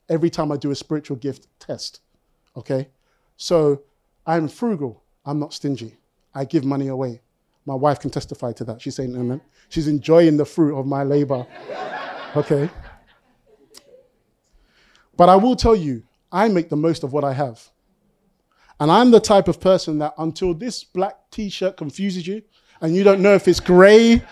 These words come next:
or charcoal or if it's fashion or not, I ain't getting a new one, okay? I am that type of person. In fact, talking about my convertible, I ran my old convertible into the ground.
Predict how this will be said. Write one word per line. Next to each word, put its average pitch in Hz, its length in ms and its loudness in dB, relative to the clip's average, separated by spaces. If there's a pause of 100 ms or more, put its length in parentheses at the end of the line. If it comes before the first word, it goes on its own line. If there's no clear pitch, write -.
(240)
or 180 140 8
charcoal 208 720 6
or 185 80 8
if 160 120 -2
it's - 80 4
fashion 208 380 2
or 190 120 6
not, 196 240 6 (540)
I 226 160 6
ain't 277 100 4
getting 226 260 6
a - 20 2
new 220 220 8
one, 135 460 2
okay? 180 400 6 (220)
I 202 140 8
am 254 140 10
that 226 200 6
type 208 380 4 (240)
of 180 200 4
person. 190 540 4 (280)
In 202 120 4
fact, 226 320 0
talking 285 300 2
about 196 260 4
my 180 160 2
convertible, 175 600 -2
I 233 180 0
ran 208 360 0
my 185 340 0
old 185 240 6
convertible 175 540 -2
into 175 260 -4
the 147 140 -6
ground. 139 680 -2